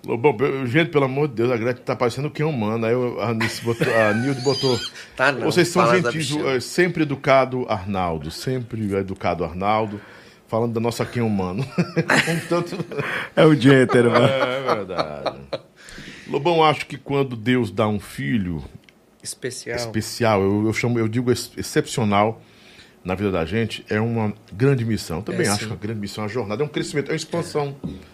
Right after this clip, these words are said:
Speaker 1: de consciência, expansão de espiritualidade, tanta coisa, né?
Speaker 2: É verdade.
Speaker 1: Vamos lá pro nosso chapéu. Você quer, você tem duas opções aqui.
Speaker 2: Hum.
Speaker 1: Ir pra casa,
Speaker 2: Hum.
Speaker 1: arregar ou fazer o chapéu.
Speaker 2: Eu faço.
Speaker 1: Você faz?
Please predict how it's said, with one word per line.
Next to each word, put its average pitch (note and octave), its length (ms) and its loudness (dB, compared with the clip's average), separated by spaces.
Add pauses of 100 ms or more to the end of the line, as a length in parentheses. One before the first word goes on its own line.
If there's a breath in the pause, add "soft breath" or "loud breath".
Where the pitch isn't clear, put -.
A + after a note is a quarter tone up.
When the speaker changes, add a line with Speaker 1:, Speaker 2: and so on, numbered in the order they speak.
Speaker 1:
de - 80 -16
consciência, G#2+ 800 -4
expansão G2 360 -4
de F#2 60 -6
espiritualidade, F2 500 -4
tanta - 200 -14
coisa, - 240 -12
né? F2 160 -16 (160)
Speaker 2:
É A2+ 120 -4
verdade. C3+ 400 0 (200)
Speaker 1:
Vamos G3 160 0
lá F3+ 100 6
pro - 80 -4
nosso E3+ 160 0
chapéu. D3 260 2
Você - 140 -4
quer, D#3+ 320 2
você D3 80 -8
tem D3+ 160 -2
duas E3+ 160 0
opções C#3 380 0
aqui. - 300 -4 (360)
Speaker 2:
Hum. A2 160 -12 (220)
Speaker 1:
Ir - 60 -14
pra - 140 -2
casa, B2+ 480 0 (380)
Speaker 2:
Hum. A2+ 60 -6
Speaker 1:
arregar F#2+ 600 0
ou B2 140 -4
fazer C3 220 -2
o - 40 -6
chapéu. - 360 -6 (300 loud breath)
Speaker 2:
Eu A#3+ 100 -6
faço. G#3 500 -2
Speaker 1:
Você - 80 -12
faz? E3 400 -4